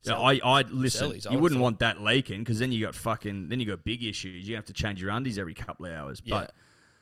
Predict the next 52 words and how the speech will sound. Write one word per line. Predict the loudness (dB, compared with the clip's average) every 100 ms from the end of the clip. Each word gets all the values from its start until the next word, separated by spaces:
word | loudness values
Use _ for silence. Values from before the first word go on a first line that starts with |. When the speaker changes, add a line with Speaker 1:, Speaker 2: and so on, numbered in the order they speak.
| _ _ _ _ _ _ 2
Speaker 1:
I | 2
think | 2
Selly's | -2 2 2 2
probably | 4 4 4
the | 2
go, | 2 2
Tom. | 2 2 0 0
I | -2
Speaker 2:
Yeah. | 0
Speaker 1:
mean, | 2
I | 0
trust | 2 -2 0
Selly's. | 0 2 0
The | -2
Australia | 0 2 2
trust | 0 -2 -2
Selly's. | -2 -2 -2
Speaker 2:
Yeah, | 2 4
they | 4
Speaker 1:
Selly's |
Speaker 2:
do. | 4 4
Speaker 1:
has |
Speaker 2:
Not | 6 6
Speaker 1:
never |
Speaker 2:
an | 4
Speaker 1:
let | 4
me | 4
Speaker 2:
ad |
Speaker 1:
down. | 4
Speaker 2:
either | 2 -2
for | -4
Selly's. | -4 -2 -4 -2
Not | -2 0
an | 0
ad, | 0 0 4
but | 6
Speaker 1:
No, |
it's | 6
Speaker 2:
if | 4
Speaker 1:
not. | 2 0
Speaker 2:
you're |
gonna | -4 -4
plug | -2 -2
a |
Speaker 1:
But | 2
has | 2
Speaker 2:
hole, | 4
Speaker 1:
Selly's | 4 4
let | 4
Speaker 2:
Selly's. | 4 4
Speaker 1:
you |
down? | 2 2 0